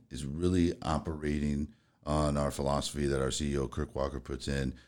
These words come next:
uh, that we're in the business to provide insurance and protection to protect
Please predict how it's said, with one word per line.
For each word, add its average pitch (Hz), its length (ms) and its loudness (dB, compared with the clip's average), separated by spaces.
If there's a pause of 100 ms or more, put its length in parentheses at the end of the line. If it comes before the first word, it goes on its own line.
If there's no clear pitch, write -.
(280)
uh, 69 260 2
that 69 120 0
we're 71 140 -2
in 76 80 2
the 71 60 0
business 69 480 -2
to 65 400 -4
provide 65 800 -2
insurance 65 760 -4 (120)
and 62 120 -6
protection 64 680 -4 (400)
to - 80 -20
protect - 520 0